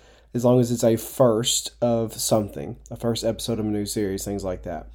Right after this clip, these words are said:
This part of this podcast is inspired by my students who are completing their own independent projects in my classroom. I'm a high school English teacher,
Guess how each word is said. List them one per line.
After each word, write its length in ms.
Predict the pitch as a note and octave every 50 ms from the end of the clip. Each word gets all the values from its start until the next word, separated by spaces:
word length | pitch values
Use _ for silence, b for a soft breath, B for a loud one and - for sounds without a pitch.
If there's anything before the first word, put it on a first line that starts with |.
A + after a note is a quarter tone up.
| - - -
This 80 | -
part 160 | - E3+ D3 C#3+
of 60 | D3
this 100 | F3 -
podcast 520 | - F3+ D#3 D3+ D3 - D#3 D3+ D3 C#3+
is 80 | - C#3
inspired 600 | C#3 C3 - - - C3 C3 C3+ C3+ C3 B2+ A2+
by 320 | B2 A#2+ A#2 A#2 A#2 -
my 240 | - A#2+ B2 C#3+ F#3
students 520 | G3+ - - E3 D#3+ D#3+ E3 E3+ D#3 -
who 100 | - C#3+
are 100 | C3 C3
completing 460 | B2+ - B2 A#2 C#3+ C#3 C#3+ C#3 C3+ B2+
their 160 | B2 A#2+ A#2+
own 200 | A#2+ C3 D3+ C3+
independent 520 | A#2+ C3 C3 C3 C3 C#3+ C#3 C3 - -
projects 500 | - B2+ B2 B2 B2 B2 B2+ B2+ B2+ - -
in 300 | - A#2+ A2+ A2+ A2+ A2+
my 140 | A2+ A2+
classroom. 640 | A2 - - A#2 A#2 A#2+ B2 - C#3+ D#3 F3+ F#3 - -
I'm 140 | A#2+ A#2
a 20 | G#2+
high 140 | G#2+ B2 A#2+
school 240 | A#2+ - B2 A#2
English 260 | A2+ A2+ A#2+ A#2 - -
teacher, 400 | B2+ B2+ B2+ - - D3 D#3